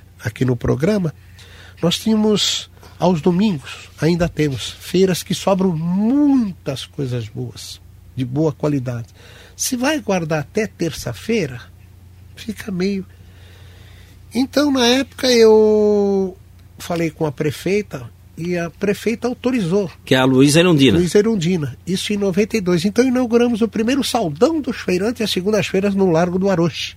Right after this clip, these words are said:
Speaker 1: Toda semana nós fazíamos umas atrações para trazer. E vendia por metade do preço. O que sobrava, nós criamos o plantão da fome e distribuímos para mil, duas mil pessoas.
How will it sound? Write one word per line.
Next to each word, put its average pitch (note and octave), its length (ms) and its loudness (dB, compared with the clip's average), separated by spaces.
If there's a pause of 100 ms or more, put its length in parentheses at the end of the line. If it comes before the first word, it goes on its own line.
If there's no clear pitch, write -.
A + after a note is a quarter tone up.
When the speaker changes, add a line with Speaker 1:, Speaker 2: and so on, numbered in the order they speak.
(160)
Speaker 1:
Toda F3 220 0
semana F3+ 400 -2
nós E3+ 200 -4
fazíamos C#3+ 540 -2
umas C3+ 380 -2
atrações C#3+ 840 2
para - 160 -8
trazer. C3 380 -10 (480)
E A3+ 60 0
vendia B3+ 280 2
por B3+ 200 -6
metade A#3+ 400 -2
do A#3+ 100 -4
preço. F#3+ 420 -2
O B3+ 40 -2
que - 200 -12
sobrava, F#3+ 720 0
nós G3+ 220 -4
criamos F#3 340 0
o F#3 80 2
plantão E3+ 440 0
da C3 120 -2
fome A3 440 -2 (640)
e C4+ 220 -4
distribuímos C#4 800 0
para F3+ 180 -4
mil, G3+ 440 2
duas D#3+ 340 0
mil F#3+ 120 2
pessoas. F3+ 800 0